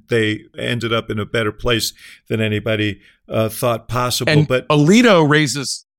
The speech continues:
Speaker 2: I think, an important point. You know, there was this strain of thought that Republicans should be talking about abortion more. And the reality is we were talking about abortion. We were talking about it with state laws, with trigger laws, with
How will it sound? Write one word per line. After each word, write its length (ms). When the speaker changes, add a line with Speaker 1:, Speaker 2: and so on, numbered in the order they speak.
Speaker 2:
I 120
think, 160
an 80
important 420
point. 240
You 60
know, 120
there 180
was 160
this 200
strain 480
of 180
thought 280
that 100
Republicans 640
should 180
be 100
talking 400
about 220
abortion 480
more. 300
And 160
the 40
reality 540
is 240
we 100
were 220
talking 360
about 220
abortion. 400
We 100
were 80
talking 360
about 260
it 60
with 140
state 400
laws, 380
with 180
trigger 460
laws, 460
with 260